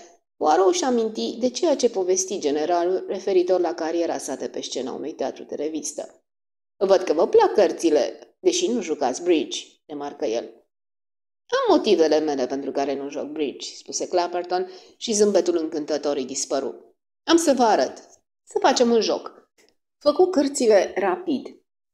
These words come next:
"Luați-vă cărțile." "Ei bine, ce aveți?" râse de expresia uluită a lui Kitty. Își etală cărțile și ceilalți îl urmară.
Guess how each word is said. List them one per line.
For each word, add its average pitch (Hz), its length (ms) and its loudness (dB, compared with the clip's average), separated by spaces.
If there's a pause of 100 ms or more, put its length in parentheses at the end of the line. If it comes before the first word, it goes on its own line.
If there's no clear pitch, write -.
(180)
"Luați-vă 392 420 6
cărțile." 175 720 0 (680)
"Ei - 120 2
bine, 339 200 6 (500)
ce - 140 2
aveți?" - 500 0 (600)
râse 175 340 2
de 113 120 0
expresia 139 520 -2
uluită 113 280 -4
a 123 60 -2
lui 101 180 -6
Kitty. - 480 -10 (280)
Își 240 180 0
etală 190 320 4
cărțile 214 500 2
și - 160 -2
ceilalți 196 480 0
îl 180 120 2
urmară. 147 720 -4